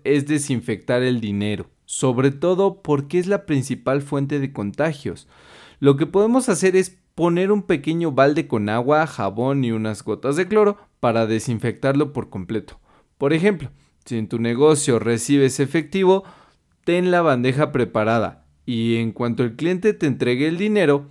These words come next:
entonces pídele que lo deposite en esa bandeja. Aunque sean billetes de papel, y después de cinco minutos retira los billetes de papel de la bandeja con,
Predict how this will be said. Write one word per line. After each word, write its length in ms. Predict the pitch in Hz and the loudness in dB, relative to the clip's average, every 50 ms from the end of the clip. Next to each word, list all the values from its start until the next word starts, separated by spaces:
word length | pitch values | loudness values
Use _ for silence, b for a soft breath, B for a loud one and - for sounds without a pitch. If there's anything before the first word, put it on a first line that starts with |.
| _ _ _ _ | _ _ _ _
entonces 460 | - 127 117 - 151 151 165 170 160 | -8 -8 -6 -4 -4 -2 -2 -4 -6
pídele 520 | - - - 202 196 196 208 214 214 196 208 | -6 -6 -6 0 4 6 6 6 6 4 2
que 100 | 185 151 | 2 2
lo 120 | 139 131 | 2 2
deposite 540 | 120 123 113 - 127 123 113 127 117 - 135 | 2 2 0 0 -2 -4 -2 -4 -2 0 0
en 80 | 127 | 0
esa 180 | 127 120 120 143 | 0 0 0 2
bandeja. 520 | 143 151 165 185 214 214 - 160 127 b b b b b b b b | 2 2 4 4 4 2 2 -2 -8 b b b b b b b b
Aunque 320 | - 147 156 143 180 190 185 | -4 -2 -2 2 2 2 2
sean 240 | - 233 240 240 | 2 2 2 2
billetes 460 | 233 233 214 180 185 180 180 185 180 165 | 0 0 4 6 4 4 4 0 -2 -2
de 80 | 156 | 0
papel, 540 | 143 151 143 147 170 170 160 151 139 - - _ _ _ _ _ | 2 0 0 2 0 0 0 0 -4 -6 -12 _ _ _ _ _
y 360 | 113 104 101 104 107 107 107 | -8 -6 -4 -4 -4 -4 -4
después 420 | 98 110 110 107 - - 147 147 147 | -4 -4 -6 -4 0 2 2 2 2
de 80 | 160 | 0
cinco 340 | 156 143 175 170 170 - 175 | -2 -4 -4 -4 -2 -2 -2
minutos 500 | 165 175 170 165 147 147 170 170 175 170 | -2 0 -2 -4 -4 -2 -2 -2 -2 -2
retira 400 | 147 123 101 - - 123 127 135 | -4 -8 -8 -6 -4 -2 0 0
los 320 | 135 127 120 107 - - 107 | 0 0 0 -2 -4 -8 -10
billetes 560 | 104 107 104 101 110 113 110 - 127 117 120 | -8 -8 -4 -2 -2 -2 -2 -4 -6 -6 -4
de 80 | 117 | -6
papel 540 | 95 - 107 104 - - 117 113 113 113 - - - | -4 -4 -6 -6 -4 -4 -2 -2 -2 -4 -6 -10 -16
de 280 | - 107 117 104 101 | -14 -10 -8 -6 -6
la 200 | 98 98 98 101 | -6 -6 -6 -4
bandeja 640 | 107 120 143 156 175 180 190 170 - 185 185 208 B B B B B B B _ _ - | -2 0 0 0 2 0 0 0 0 0 -2 -2 B B B B B B B _ _ -6
con, 560 | 107 107 101 98 95 95 95 92 92 92 92 | -4 -4 -2 -2 -4 -4 -6 -6 -8 -10 -10